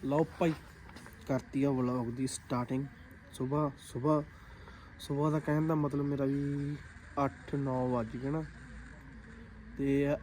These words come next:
ਅੱਜ ਵਿਹਲੇ ਹੀ ਆ ਤੇ ਚੱਲਦੇ ਆ ਮਨਪ੍ਰੀਤ ਦੇ ਕੋਲੇ ਤੇ ਦਿਖਾਉਣੇ ਆ ਤੁਹਾਨੂੰ ਅੱਜ ਕੋਈ ਨਵਾਂ ਕੰਮ ਕਰਨਾ। ਖਣੀ ਕੀ ਗਏ ਸੀ, ਖਣੀ ਕੀ ਕਰਨਾ, ਖਣੀ ਤਾਂ ਡੀਵਾਰਮਿੰਗ ਕਰਨੀ ਹੈ, ਖਣੀ ਕੁਛ ਹੋਰ ਕਰਨੀ ਆ, ਵੱਡੀਆਂ ਕਬੂਤਰੀਆਂ ਦੀ,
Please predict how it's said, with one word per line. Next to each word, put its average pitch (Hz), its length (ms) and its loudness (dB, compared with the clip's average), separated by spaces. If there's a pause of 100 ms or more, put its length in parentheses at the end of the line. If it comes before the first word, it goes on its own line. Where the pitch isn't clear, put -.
(100)
ਅੱਜ 156 180 2 (300)
ਵਿਹਲੇ 151 260 4
ਹੀ 165 140 4
ਆ 165 60 -2 (680)
ਤੇ 127 400 -2 (380)
ਚੱਲਦੇ 135 240 0
ਆ 147 60 4
ਮਨਪ੍ਰੀਤ 135 400 0
ਦੇ 139 60 2
ਕੋਲੇ 139 260 2 (680)
ਤੇ 135 60 -4
ਦਿਖਾਉਣੇ 131 420 2
ਆ 131 60 2
ਤੁਹਾਨੂੰ 135 240 2
ਅੱਜ 131 120 0
ਕੋਈ 139 140 2
ਨਵਾਂ 135 300 2
ਕੰਮ 135 240 2
ਕਰਨਾ। 127 280 2
ਖਣੀ 139 160 0
ਕੀ 131 220 -2
ਗਏ 143 140 4
ਸੀ, 165 240 0 (1400)
ਖਣੀ 170 300 4
ਕੀ 151 160 4
ਕਰਨਾ, 147 300 2
ਖਣੀ 156 140 2
ਤਾਂ 151 400 6
ਡੀਵਾਰਮਿੰਗ 135 640 4
ਕਰਨੀ 139 420 2
ਹੈ, 143 160 0 (1160)
ਖਣੀ 180 160 8
ਕੁਛ 180 200 6
ਹੋਰ 147 140 6
ਕਰਨੀ 139 360 4
ਆ, 131 180 2 (200)
ਵੱਡੀਆਂ 139 320 2
ਕਬੂਤਰੀਆਂ 135 520 0
ਦੀ, 127 140 0